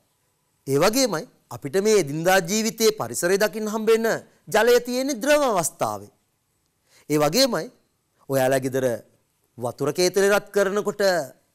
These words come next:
අන්න පිට වෙනවා හුමාලය කියලා ජාතියක්. ඒ වායු අවස්ථාවේ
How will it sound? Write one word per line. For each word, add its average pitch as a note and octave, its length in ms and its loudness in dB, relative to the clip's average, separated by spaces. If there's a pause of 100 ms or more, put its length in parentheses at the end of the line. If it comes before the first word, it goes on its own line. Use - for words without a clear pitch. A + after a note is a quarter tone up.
(140)
අන්න C#3 260 -6 (400)
පිට C#3 200 -8
වෙනවා D#3+ 380 -2 (360)
හුමාලය C#3+ 460 2
කියලා C4 280 0
ජාතියක්. F#3+ 380 -2 (460)
ඒ C#3+ 340 2 (640)
වායු B2 460 0
අවස්ථාවේ B3+ 640 2